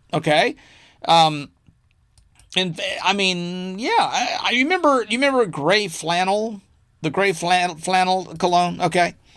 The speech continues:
Yeah. I love gray flannel. And it wasn't cheap, but I can promise you I'm not gonna go out and spend money on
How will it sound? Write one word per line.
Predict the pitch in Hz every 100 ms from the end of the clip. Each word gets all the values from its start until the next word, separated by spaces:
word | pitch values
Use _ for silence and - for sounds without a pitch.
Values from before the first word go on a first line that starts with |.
| _
Yeah. | 185 113 - - -
I | - 226
love | 190 160 151 131
gray | 135 135 131
flannel. | 143 117 71 - _ _ _ _
And | 240 294
it | 277
wasn't | 262 240 247
cheap, | 214 294 277 -
but | 165 202
I | 254
can | 226 165
promise | 262 269 240 175
you | 160
I'm | 147 160
not | 220 247 226
gonna | 196 190
go | 185
out | 180 175
and | 175
spend | 160 - 180 165
money | 190 185 156
on | 147 143 131